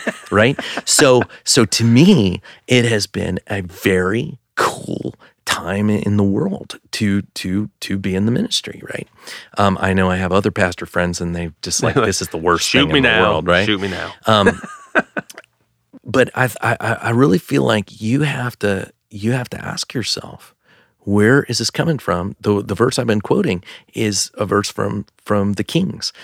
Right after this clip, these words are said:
Speaker 1: where it says that only God knows the hearts of the sons of men. You know, in, in determining whether somebody's a racist, you, do you really know their heart?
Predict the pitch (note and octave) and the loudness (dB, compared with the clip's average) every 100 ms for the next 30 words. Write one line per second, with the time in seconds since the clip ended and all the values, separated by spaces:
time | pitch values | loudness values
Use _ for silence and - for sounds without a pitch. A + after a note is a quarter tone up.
0 | - _ A2+ G#2+ - - G2+ G2+ G2+ - | -20 _ 2 2 2 0 0 0 -2 -6
1 | - - _ - A2+ - - B2 C#3 C3+ | -10 -20 _ -8 -6 -6 -2 0 2 2
2 | C#3 - B2+ B2+ B2+ F2 F#2+ G2+ _ _ | 0 0 0 0 0 -2 -8 -16 _ _
3 | - A2 G#2 G2+ G2+ - G2 A2 - - | -6 -2 0 -2 -4 -8 -10 -6 -8 -6
4 | - - - A2 G#2+ G#2+ - A2 A2+ G#2 | -4 -6 -6 -8 -4 -2 -2 -2 -4 -2
5 | A#2+ B2 G#2 G#2 _ _ _ _ _ _ | -2 -2 -4 -14 _ _ _ _ _ _
6 | _ A2 A2+ C3+ - - - C3+ A#2 A#2+ | _ 2 4 4 0 -6 2 2 4 2
7 | A2 - E3 D#3 C#3 B2+ A#2 - B2 A2 | 2 2 4 6 6 4 2 2 2 2
8 | G2+ G#2 A#2 A2+ - F#2+ - - _ _ | 0 2 4 2 -2 -6 -8 -14 _ _
9 | _ - G2+ G2 G#2+ - - F#2+ F#2+ G2 | _ -6 -2 0 -2 -4 -8 -4 -2 -2
10 | G2 F#2+ F#2+ A#2+ C3 C3+ C#3+ D#3 G3+ - | -2 0 0 2 0 -2 -4 -4 -6 -8